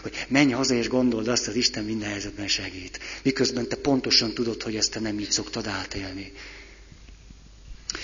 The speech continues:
Ez egy óriási lehetőség, amikor,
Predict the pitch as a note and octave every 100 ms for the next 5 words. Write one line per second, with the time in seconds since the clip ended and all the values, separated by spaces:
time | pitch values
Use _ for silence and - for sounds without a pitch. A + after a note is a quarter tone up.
0 | - - D#3 A#2+ A2+ - G#3 D3+ B2 G#2+
1 | G2+ A2+ G#2 G2 - G#2+ G2+ - G#2+ -
2 | - - C3+ C3 C3+ C3